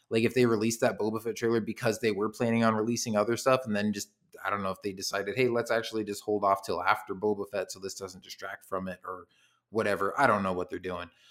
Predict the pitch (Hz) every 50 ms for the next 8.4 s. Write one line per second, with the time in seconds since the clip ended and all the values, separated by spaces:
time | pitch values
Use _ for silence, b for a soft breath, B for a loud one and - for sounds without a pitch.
0 | b b b b b b b 101 104 98 92 87 87 85 82 80 82 - _ _
1 | _ _ _ _ _ _ _ _ _ _ _ _ _ _ _ _ _ _ - -
2 | 131 - 135 - - 113 139 143 147 139 127 127 - - 143 127 127 127 127 120
3 | 113 113 120 110 - - - 117 120 113 113 110 107 101 95 110 107 107 - -
4 | B B B B B B 101 104 101 - 117 110 107 107 98 - 110 107 113 120
5 | 120 - 117 104 101 101 92 - 120 120 127 123 - 131 107 - 107 107 107 107
6 | 107 110 104 101 - - 110 110 110 117 92 92 87 90 - - 123 120 110 95
7 | 87 - - b b b b b b b b b - 110 110 104 98 95 95 92
8 | 90 90 87 87 87 85 82